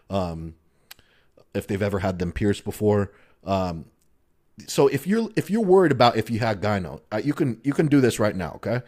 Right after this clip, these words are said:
Uh, take your, your forefinger, your pointer finger, and your thumb, and, um, position them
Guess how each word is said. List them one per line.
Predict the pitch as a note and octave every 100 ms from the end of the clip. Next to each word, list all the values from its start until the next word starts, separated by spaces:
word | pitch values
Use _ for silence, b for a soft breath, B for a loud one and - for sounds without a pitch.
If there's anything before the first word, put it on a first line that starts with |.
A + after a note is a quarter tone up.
| b b b b b b
Uh, | A2 G2
take | D#3+ F3 G3
your, | E3+ C3
your | G#2
forefinger, | - C#3+ E3 - A#2+ A2+ A2+
your | G2+
pointer | C#3+ D3 B2
finger, | G2+ G2 G#2 -
and | G2
your | F#2
thumb, | - C3 F#2+ E2+ - _ _ _ _ _ _ -
and, | B2+ A#2 A2 G2+ b b b b
um, | A2 G2 E2 D#2 _ _ _ _ -
position | A#2 D#3+ E3+ F3
them | C3+ A#2+ A2+ A2